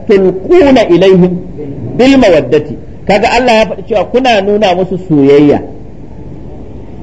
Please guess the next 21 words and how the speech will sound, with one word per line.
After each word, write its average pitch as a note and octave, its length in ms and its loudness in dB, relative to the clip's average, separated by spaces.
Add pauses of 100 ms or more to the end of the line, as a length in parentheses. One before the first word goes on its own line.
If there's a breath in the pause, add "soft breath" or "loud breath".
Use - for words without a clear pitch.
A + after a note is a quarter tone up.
(220)
Amma E3 320 0
duk C#4+ 200 -4
da C#4 120 2
haka G#3+ 200 0
sai F#3 220 2
ya F#3+ 100 2
ce F#3 180 2
da C3+ 100 -2
su C#3+ 140 -6
muminai. G#2+ 440 -2 (540)
A C#3+ 80 0
wancan F#3+ 320 2
satin F#3+ 340 2
mun E3+ 140 2
yi F3+ 60 2
magana E3 380 2
akan D#3 300 0 (500)
wane D#3 360 4
irin G#3 340 4 (180)
so F3 240 6
ne C3+ 280 2